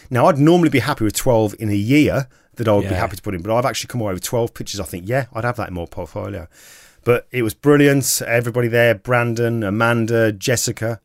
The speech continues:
Speaker 1: and other Jessica, Ashley, Ben, Jacob. Just huge thank you for, well, just, just going above and beyond. It was just, it was so, so good.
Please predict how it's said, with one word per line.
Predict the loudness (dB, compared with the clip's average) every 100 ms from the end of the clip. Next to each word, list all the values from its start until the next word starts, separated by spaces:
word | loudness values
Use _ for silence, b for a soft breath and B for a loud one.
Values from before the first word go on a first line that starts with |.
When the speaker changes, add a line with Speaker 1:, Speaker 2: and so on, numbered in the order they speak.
| -6
Speaker 1:
and | -2 0
other | 0
Jessica, | 0 0 -2 -4 -4 -4
Ashley, | -6 -6 -6 -4 -4 -4
Ben, | -2 -2 -2 -2
Jacob. | -2 -2 -2 -6 -8 b b b _ -8
Just | 0 0 0 -8
huge | -10 0 4 4 4 2
thank | 0 0 -2
you | -6
for, | -4 0 2 2 -2 b b b b b _ -6
well, | -4 -6 -14 _ -20 -10
just, | -2 0 0 -4 B B B
just | -6 -2
going | 2 4 4
above | 2 0
and | 0
beyond. | -4 -2 -2 -2
It |
was | -6 -4
just, | -4 -4 -6
it | -8
was | -4
so, | 0 0
so | 0 -2
good. | -2 -6